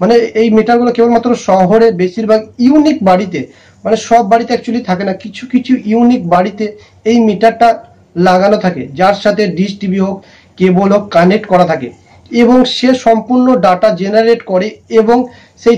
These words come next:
চ্যানেলকে পাঠায় যে এখন এই মুহূর্তে এই চ্যানেলে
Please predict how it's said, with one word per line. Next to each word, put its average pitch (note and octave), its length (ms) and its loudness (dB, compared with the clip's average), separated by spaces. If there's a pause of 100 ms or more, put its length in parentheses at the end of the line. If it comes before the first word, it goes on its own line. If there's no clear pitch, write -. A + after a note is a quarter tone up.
চ্যানেলকে G3 460 0 (140)
পাঠায় D#3 380 0 (260)
যে F3 120 0 (1000)
এখন A#3+ 240 -2 (180)
এই G#3 140 2
মুহূর্তে A3 300 0 (200)
এই G#3+ 160 0
চ্যানেলে G3+ 360 0